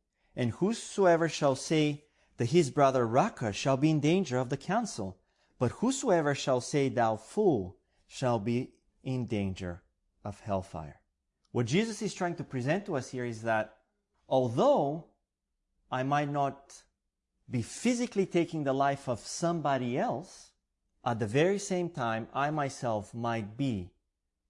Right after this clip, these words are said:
violating the sixth commandment. Now, let's use an example. Let's say I have a desire to go and break into the bank here in Midland and take all the money in that bank. I've set out the plan.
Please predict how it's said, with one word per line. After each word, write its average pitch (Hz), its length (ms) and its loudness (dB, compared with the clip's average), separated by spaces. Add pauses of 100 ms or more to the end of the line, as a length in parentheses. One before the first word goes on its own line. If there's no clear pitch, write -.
(180)
violating 104 760 -2 (300)
the 104 100 -14
sixth - 400 -14
commandment. 92 460 -12 (340)
Now, 139 140 4
let's 170 340 -2
use 147 240 -2
an 135 100 -2
example. 104 540 -4 (400)
Let's 160 260 2
say 156 220 0
I 143 240 0
have 139 260 0
a 139 40 -4
desire 123 420 0
to 123 140 -8
go 123 480 -2
and 120 400 -6 (340)
break 120 300 -4
into 113 160 -8
the 104 100 -4
bank 98 320 -4
here 104 160 -8
in 98 160 -6
Midland 101 360 -8 (1160)
and 123 100 -4
take 127 220 0
all 151 240 4
the 151 80 4
money 131 320 0
in 107 60 -4
that 98 280 -4
bank. 101 320 -10 (380)
I've 101 160 -12
set 139 240 0
out 139 140 4
the 120 80 -4
plan. 151 540 -4